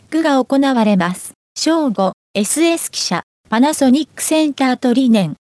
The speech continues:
パナソニックセンターでは、オリンピック、パラリンピッ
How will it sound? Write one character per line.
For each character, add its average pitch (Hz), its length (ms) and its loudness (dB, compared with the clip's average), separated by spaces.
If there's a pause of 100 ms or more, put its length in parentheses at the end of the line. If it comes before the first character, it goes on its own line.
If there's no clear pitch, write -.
(140)
パ 220 100 0
ナ 285 140 2
ソ 262 200 0
ニ 330 180 2
ッ - 20 -20 (100)
ク 311 120 -4
セ 294 240 0
ン 262 80 0
タ 247 220 0
ー 226 40 -2
で 214 140 2
は、 185 220 0 (200)
オ 208 100 2
リ 277 160 2
ン 285 80 0
ピ 302 140 -2
ッ 285 80 -4 (140)
ク、 196 160 -4 (240)
パ 220 100 -2
ラ 277 160 2
リ 302 160 0
ン 294 140 -2
ピ 302 140 0
ッ - 60 -6